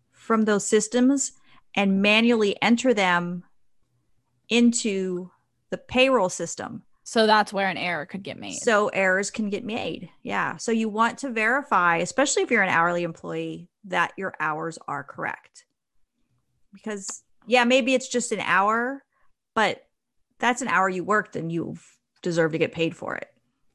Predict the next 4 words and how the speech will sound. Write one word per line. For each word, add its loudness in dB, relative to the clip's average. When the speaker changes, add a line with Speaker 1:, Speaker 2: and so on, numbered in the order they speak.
Speaker 2:
Absolutely. 0
Speaker 1:
Yeah. -14
So -14
Speaker 2:
I, 0